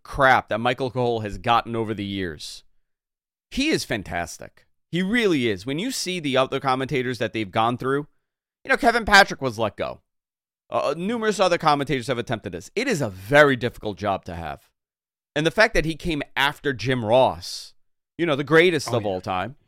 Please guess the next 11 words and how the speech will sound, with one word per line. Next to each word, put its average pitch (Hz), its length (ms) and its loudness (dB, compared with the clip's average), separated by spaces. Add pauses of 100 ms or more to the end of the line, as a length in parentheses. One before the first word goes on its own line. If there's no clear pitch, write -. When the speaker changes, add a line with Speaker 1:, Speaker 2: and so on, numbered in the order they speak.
(140)
Speaker 1:
you 143 140 2
know, 120 280 2 (1000)
in 143 120 2
his 143 160 -2
peak, - 340 -6 (120)
nobody 160 400 2
was 131 160 -4
better 117 180 0
than 101 160 -6
Jim 95 200 -8
Ross. 85 400 -10